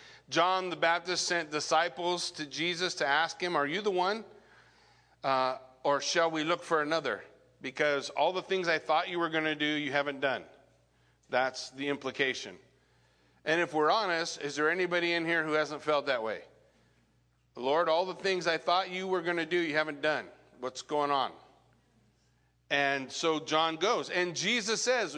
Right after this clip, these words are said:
"Go tell John this. The blind see, the deaf hear, the lame walk, the poor have the gospel preached to them, and blessed is the one who is not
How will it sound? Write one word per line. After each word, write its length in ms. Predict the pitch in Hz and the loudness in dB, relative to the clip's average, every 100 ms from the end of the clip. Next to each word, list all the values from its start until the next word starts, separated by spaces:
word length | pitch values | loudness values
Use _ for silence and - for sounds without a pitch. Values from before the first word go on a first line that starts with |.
| 147 | -6
"Go 160 | 165 247 | -2 -2
tell 300 | - 269 262 | 0 0 0
John 360 | 196 214 208 202 | 0 0 0 0
this. 440 | 185 - - - _ _ _ _ _ _ - | 0 -2 -10 -14 _ _ _ _ _ _ -18
The 60 | 120 | -6
blind 460 | 139 170 202 202 | 0 2 2 -2
see, 300 | - 160 127 | -4 -4 -6
the 120 | 104 | -8
deaf 380 | 113 139 170 170 | -4 0 0 0
hear, 300 | 156 147 113 | 0 0 0
the 100 | 101 | -4
lame 400 | 107 139 165 165 | -4 -2 -2 -2
walk, 400 | 156 147 113 - | 0 2 0 -4
the 80 | 117 | -16
poor 400 | - 202 208 185 | -4 0 2 2
have 180 | 170 165 | 0 -2
the 80 | 151 | 0
gospel 460 | 160 160 - 147 | 2 2 -2 -8
preached 440 | 131 165 165 156 - | -6 -4 -4 -6 -8
to 100 | 120 | -4
them, 240 | 104 110 - - - - - _ - | -4 -4 -12 -20 -20 -20 -20 _ -12
and 200 | 139 123 | -10 -2
blessed 420 | 143 175 180 190 | 0 0 -2 -2
is 180 | 185 147 | -2 -2
the 80 | 156 | -4
one 380 | 151 151 151 | 0 0 -2
who 220 | 127 139 131 | -4 -6 -6
is 200 | 120 120 | -8 -6
not 540 | 131 139 147 - | -2 0 -2 -6